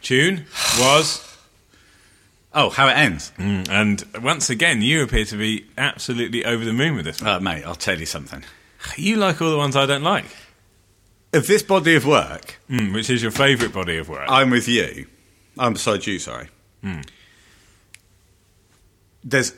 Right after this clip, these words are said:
Speaker 2: a hell of a lot of good or great songs on that album.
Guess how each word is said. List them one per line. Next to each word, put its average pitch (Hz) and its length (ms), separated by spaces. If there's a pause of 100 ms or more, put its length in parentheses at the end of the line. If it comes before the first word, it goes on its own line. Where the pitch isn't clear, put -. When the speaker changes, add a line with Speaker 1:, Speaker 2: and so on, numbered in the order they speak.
Speaker 2:
a 117 60
hell 143 300
of 110 100
a 117 40
lot 117 120
of 101 120 (100)
good 107 320 (960)
or 110 180
great 104 400
songs 85 560 (760)
on 98 440
that 98 220
album. 78 460